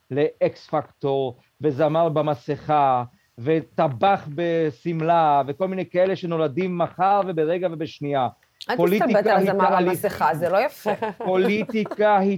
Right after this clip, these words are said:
Speaker 1: תהליכים, גבירותיי, ואנחנו חייבים להסתכל על התהליך המדהים,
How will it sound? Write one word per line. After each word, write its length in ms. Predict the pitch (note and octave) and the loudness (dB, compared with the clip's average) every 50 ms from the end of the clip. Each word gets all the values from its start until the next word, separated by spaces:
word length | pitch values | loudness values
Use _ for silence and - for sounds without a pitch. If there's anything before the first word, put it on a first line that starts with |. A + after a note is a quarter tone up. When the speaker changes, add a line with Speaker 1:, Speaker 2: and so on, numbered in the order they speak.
| - | 0
Speaker 1:
תהליכים, 840 | - G3 F#3+ F#3 F3+ F3 F3 - - - F#3 F#3 F3+ F3 E3+ D#3+ C#3+ | 0 2 4 4 4 2 0 -2 -4 -6 -6 -6 -4 -6 -6 -6 -6
גבירותיי, 640 | B2 C#3+ C#3+ C#3 C3 A#2+ - C3+ B2 A#2+ A#2 A2+ G#2 - _ _ _ _ - | -4 -2 -2 -2 -2 -2 -2 0 0 2 0 0 -2 -6 _ _ _ _ -4
ואנחנו 280 | C#3+ D3+ D#3 D3 E3 | -2 -2 -2 -2 -4
חייבים 440 | D3+ D#3 E3 D#3+ D#3+ D3 D#3+ F3+ F#3 | -2 2 4 4 4 4 2 0 0
להסתכל 360 | F#3 E3 - - E3 - F3+ E3+ | -2 -4 -4 -6 -6 -2 0 2
על 100 | E3 D#3+ | 2 2
התהליך 720 | D#3 - - E3 D#3 D3+ D3+ D3+ D3+ E3+ F3 E3 C#3 C3+ _ _ _ _ - | 2 2 2 2 2 4 2 2 2 2 0 0 -2 -8 _ _ _ _ -6
המדהים, 840 | D3 D3+ D#3+ E3 E3 D#3 C#3+ D3 C3 D3 E3+ E3+ E3 D#3 C#3 A#2+ | -4 -4 0 0 0 0 -2 -2 -2 0 0 0 0 -2 -4 -10